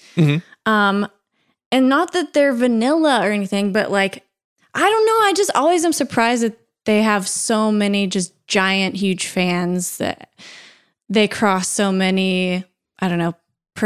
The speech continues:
Speaker 2: personalities. It's always just surprising to me.
Speaker 1: But you may have hit on something there when you said
Speaker 2: Maybe
Speaker 1: vanilla.
Speaker 2: that is it. Maybe <laughs> that's why.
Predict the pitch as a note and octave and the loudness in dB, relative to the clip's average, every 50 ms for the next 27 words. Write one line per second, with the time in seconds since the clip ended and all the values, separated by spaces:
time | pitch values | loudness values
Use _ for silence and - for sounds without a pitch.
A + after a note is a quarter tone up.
0 | G#3 G3 - G3+ F#3 F3 F3 F3 F#3 F3+ F#3 F#3 F#3 F3+ F#3 F#3 F3+ F3+ - - | -2 0 0 0 2 2 2 0 2 2 2 2 2 2 0 0 0 -2 -4 -6
1 | - - - _ _ _ _ _ - D4 D4 - F#4 F4+ F#4+ G4+ G4 G4 - G4+ | -8 -10 -14 _ _ _ _ _ 0 0 0 2 0 2 2 2 0 0 0 -2
2 | F#4 - - E4 - D4+ C#4+ D#4 F#4 F#4 F4 C#4 A3+ - F3+ D#3 - - - G#3+ | -2 -2 -4 -2 -2 0 0 0 2 2 0 0 0 -2 -4 -6 -6 -6 -8 -10
3 | - - G3 G#3 G3+ F#3+ E3+ G3+ G#3+ G#3 E3 C3 - - _ - C#3+ F3 F3 F3 | 0 0 0 2 4 2 4 4 4 2 2 -2 -10 -16 _ -8 -2 2 2 2
4 | D#3+ C#3+ - C#3 C3 B2 A#2 B2 B2 A#2 A#2 A#2+ B2 A#2+ - - C3 B3 C4 C4 | 2 2 -2 -2 -2 0 2 2 2 2 2 0 -2 -2 0 0 2 2 4 2
5 | - C4 B3+ - C#3 - A#3 G#3 G3 F#3+ F#3+ G3 - - - A#3+ B3 A3+ A#3+ B3 | 2 2 4 2 4 4 4 2 2 2 2 0 -2 -2 -2 0 2 2 2 2
6 | C4+ D4+ F4+ F4 - - - - - - G4 F4 | 4 4 2 2 0 -4 -6 -6 -4 -2 -2 -2